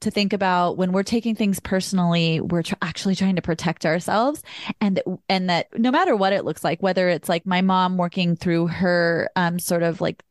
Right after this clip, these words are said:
covert narcissism and, and those reactions, or, like, um, me with my roommate or whatever,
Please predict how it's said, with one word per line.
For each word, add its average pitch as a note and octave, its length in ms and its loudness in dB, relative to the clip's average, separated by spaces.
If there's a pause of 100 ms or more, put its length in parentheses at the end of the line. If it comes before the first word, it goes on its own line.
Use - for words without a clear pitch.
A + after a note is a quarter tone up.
(300)
covert G3 340 0
narcissism F3 680 0
and, E3 260 0
and D#3+ 420 0 (100)
those A3+ 260 0
reactions, F#3 500 0
or, F3+ 220 2
like, F3 300 0 (800)
um, E3+ 600 2 (260)
me G3+ 420 2
with F#3 180 0
my F#3 100 2
roommate G3 520 2
or F3+ 200 2
whatever, F#3 840 0